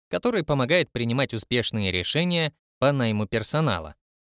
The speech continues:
Как и все качественные процессы, она проста для понимания. Ей легко обучить нового человека. Она не зависит от ограниченности в ресурсах, например, от одного человека,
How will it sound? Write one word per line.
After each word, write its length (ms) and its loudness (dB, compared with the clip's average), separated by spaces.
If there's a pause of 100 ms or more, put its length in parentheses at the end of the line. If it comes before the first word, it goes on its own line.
(400)
Как 180 -2
и 40 -2
все 220 0
качественные 720 -2
процессы, 760 -2 (360)
она 340 2
проста 500 2
для 180 0
понимания. 720 -2 (280)
Ей 240 6
легко 360 -2
обучить 500 -2
нового 380 0
человека. 720 -2 (320)
Она 220 0
не 100 0
зависит 500 0
от 120 -2
ограниченности 800 -2
в 40 -2
ресурсах, 720 -2 (340)
например, 540 2 (260)
от 180 0
одного 400 2
человека, 680 0